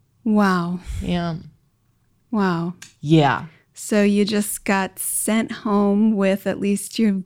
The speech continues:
Speaker 1: haven't been bombed or shot
Speaker 2: I
Speaker 1: at.
Speaker 2: got sent home with Prozac.
Speaker 1: Oh.
Speaker 2: Yeah.
Speaker 1: Yeah.
Speaker 2: That old chestnut. Mm-hmm.
Speaker 1: Yes.
Speaker 2: 'Cause I was cuckoo bananas 'cause I had a baby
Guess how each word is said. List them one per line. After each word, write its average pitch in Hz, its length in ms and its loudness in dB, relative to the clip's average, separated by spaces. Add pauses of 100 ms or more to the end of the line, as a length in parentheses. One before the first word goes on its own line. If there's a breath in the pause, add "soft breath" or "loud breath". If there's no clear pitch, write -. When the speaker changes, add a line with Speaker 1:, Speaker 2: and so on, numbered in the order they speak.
Speaker 1:
haven't 196 360 -2
been 208 200 4
bombed 202 300 0
or 285 60 2
shot 226 420 0
Speaker 2:
I 226 220 4
Speaker 1:
at. 226 40 4
Speaker 2:
got 214 240 2
sent - 220 -4
home 175 220 0
with 135 180 -10
Prozac. 147 540 -2 (800 loud breath)
Speaker 1:
Oh. 208 720 2 (200 loud breath)
Speaker 2:
Yeah. 113 380 -8
Speaker 1:
Yeah. - 440 -6 (120)
Speaker 2:
That 143 200 0
old 143 180 -6
chestnut. - 580 -8 (320)
Mm-hmm. 131 120 -2
Speaker 1:
Yes. 180 440 0
Speaker 2:
'Cause 180 180 0
I 156 100 2
was 143 200 -4
cuckoo 160 300 -2
bananas 202 500 4
'cause 214 180 -10
I 247 120 2
had 233 160 -2
a 196 40 -10
baby 254 380 -6